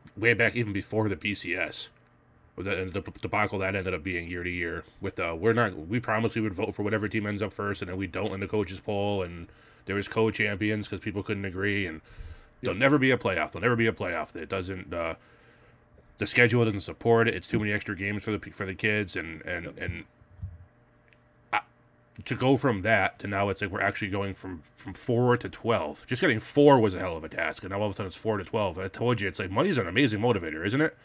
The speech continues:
Speaker 2: It is.
Speaker 1: When they see what a cash cow each one of these, I mean, it, tens of millions of dollars to make off each one of these games. And
Speaker 2: Chris,
Speaker 1: you know, it, it's, it's, my, my only thing is, like,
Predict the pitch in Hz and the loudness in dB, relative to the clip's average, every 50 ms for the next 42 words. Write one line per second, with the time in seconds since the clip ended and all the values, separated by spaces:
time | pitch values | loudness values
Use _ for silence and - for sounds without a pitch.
0 | - - - - - 143 131 147 180 220 240 233 123 120 - 165 151 151 151 127 | -20 -20 -20 -12 -6 -2 2 6 6 8 8 6 6 4 6 6 6 6 6 4
1 | 107 - 120 101 98 110 - - 139 123 120 110 107 - - 110 101 107 95 107 | 2 2 2 2 2 2 2 4 6 6 6 6 4 2 0 -2 -2 -2 -2 -2
2 | 104 107 107 139 - - - - - - - - 190 190 156 113 107 110 120 120 | -2 -2 -2 -2 -4 -6 -12 -18 -20 -6 2 2 4 4 4 2 2 4 4 4
3 | 117 107 101 90 98 101 104 95 92 92 90 95 98 95 98 90 85 117 107 - | 4 4 2 0 2 2 2 2 2 -2 -4 -4 -4 -4 -4 -2 -4 -4 -4 -4
4 | 101 95 90 82 82 78 82 92 87 82 76 76 76 - - _ _ - - - | -6 -6 -6 -8 -8 -6 -6 -6 -4 -6 -6 -8 -10 -14 -14 _ _ -20 -20 -20
5 | - - - - - - _ _ _ _ _ _ - _ _ _ _ _ _ _ | -20 -20 -20 -20 -20 -20 _ _ _ _ _ _ -20 _ _ _ _ _ _ _
6 | - 127 135 135 135 - - 202 214 214 - - - - _ _ _ - - 156 | 4 6 6 6 6 2 2 4 4 4 2 -2 -8 -12 _ _ _ 0 2 4
7 | 151 147 139 139 - 139 135 113 147 143 - - - 139 - - - - - _ | 6 6 6 6 4 2 2 2 2 2 0 0 -2 -2 -2 -2 -6 -16 -18 _
8 | _ _ _ _ - - - _ - 143 120 - 131 127 143 170 175 175 160 151 | _ _ _ _ -16 -16 -14 _ -10 -8 -6 0 4 6 6 8 8 6 4 4
9 | 165 151 143 127 - 120 107 - - | 4 4 4 4 4 2 0 0 -4